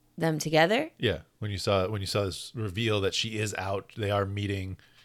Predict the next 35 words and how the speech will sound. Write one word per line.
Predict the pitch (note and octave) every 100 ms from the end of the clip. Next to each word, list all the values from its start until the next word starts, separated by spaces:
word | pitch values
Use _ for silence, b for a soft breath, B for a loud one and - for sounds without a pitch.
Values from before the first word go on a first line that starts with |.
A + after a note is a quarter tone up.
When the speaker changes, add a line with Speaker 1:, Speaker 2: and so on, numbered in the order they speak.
| b
Speaker 2:
You | G2
know, | G2
it, | G2+ G#2+ A2 B2 C3
it | B2
was | C3
always | C#3+ C#3 C3+ G#2
building | G#2 F2 A2+ A#2 B2 A#2+
to | C3+
this. | D3 C#3+ B B
We | -
kinda | - C3+ F#2
talked | G#2 G#2+
about | G2+ G2
it |
at | G2+
the | G2
end | G2
of | F2
last | F#2 F2+
issue | - G#2+ G2
too, | F2+ A#2+ G2 F2
that | F#2 - B B
why | - E3
couldn't | F3+ A#3 D3+
there | A#2
be | G2+ G#2
two | - A2
Lauras? | F#2+ F2+ D2 - - -
Speaker 1:
Well, | G#3+ A#3 A#3+ A#3+ A#3 - B B B B B _ _ _ _ _
Speaker 2:
I | B2+
know | D3+
Speaker 1:
it's | F3
Speaker 2:
you |
got | F3+ D#3
spoiled. | - F#2 D2 -